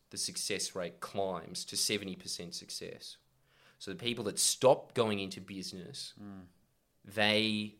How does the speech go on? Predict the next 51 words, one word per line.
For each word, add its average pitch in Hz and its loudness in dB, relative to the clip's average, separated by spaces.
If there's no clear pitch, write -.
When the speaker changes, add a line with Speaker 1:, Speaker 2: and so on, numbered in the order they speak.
Speaker 1:
uh, 98 2
give 110 2
up 90 2
and 98 -6
then 98 -2
they 95 -2
move 98 -4
out 90 0
of 87 -4
the 90 -8
realm 87 -4
and 87 -6
they 85 -6
say, 87 -4
"That's 85 -4
not 85 -10
for - -16
me," 87 -10
and 82 -10
they 85 -10
go 90 -4
back 85 -6
and 90 -10
get 90 -6
another 87 -8
job. 92 -6
The - -12
people 113 -2
that 104 -2
lose 135 0
in 117 -4
their 107 0
first 107 -2
business, 101 -2
they 95 -2
go, 90 0
"Okay, 98 2
I'm 95 -2
bankrupt. 95 0
Uh, 90 0
I 95 -2
don't 101 2
have 92 -2
these 92 -2
resources, 90 -6
but 98 0
I've 95 2
learnt 110 -2
these 101 -4
lessons. 90 -8
Speaker 2:
Mm. 101 -10